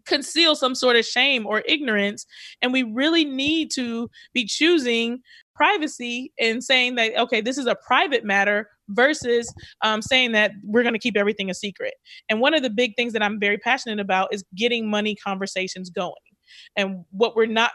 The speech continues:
very good at in the African American community is having conversations about money. Everything is a secret. And we're telling you, like, "No, you're getting in my business. This is, this is a private matter."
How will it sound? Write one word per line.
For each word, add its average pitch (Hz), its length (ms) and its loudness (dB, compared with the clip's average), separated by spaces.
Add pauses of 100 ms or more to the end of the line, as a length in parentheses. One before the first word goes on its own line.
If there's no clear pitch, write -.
very 214 220 2
good 226 220 4
at 202 280 2
in 202 360 -2
the 190 140 -2
African 196 300 -4
American 196 380 -6
community 214 640 -2
is 190 160 -4
having 208 380 0
conversations 185 540 -8
about 170 240 -8
money. 120 240 -12
Everything 220 520 2
is 202 100 -2
a 185 100 -4
secret. - 440 -6 (480)
And 202 100 2
we're 202 80 4
telling 226 320 6
you, 202 80 2
like, 202 200 4
"No, 220 220 6
you're 220 200 -2
getting 233 180 0
in 214 60 2
my 208 100 4
business. 214 480 4
This 214 160 0
is, 196 160 -10
this 214 140 -4
is 220 40 -6
a 220 80 -2
private 208 460 4
matter." 220 400 4